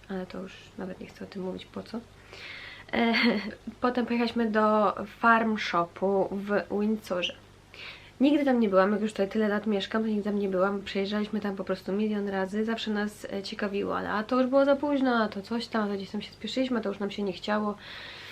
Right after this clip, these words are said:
Mm, także dzisiaj kot mi tutaj skacze po prostu po wszystkim. E, także, e,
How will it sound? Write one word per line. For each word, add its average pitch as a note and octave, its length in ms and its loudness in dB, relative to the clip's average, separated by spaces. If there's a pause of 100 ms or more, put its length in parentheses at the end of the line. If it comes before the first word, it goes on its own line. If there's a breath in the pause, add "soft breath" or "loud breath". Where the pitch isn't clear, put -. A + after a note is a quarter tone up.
(240 loud breath)
Mm, G#3 500 0
także G3+ 360 -2
dzisiaj G#3+ 400 -2 (300)
kot G#3 240 -6
mi F#3 100 -2
tutaj F#3 240 -8
skacze F#3+ 340 -6
po G3 100 -12
prostu F#3 320 -8
po F#3 140 -12
wszystkim. - 560 -12 (720 loud breath)
E, G3+ 200 2
także, G3+ 520 -2
e, G3+ 440 0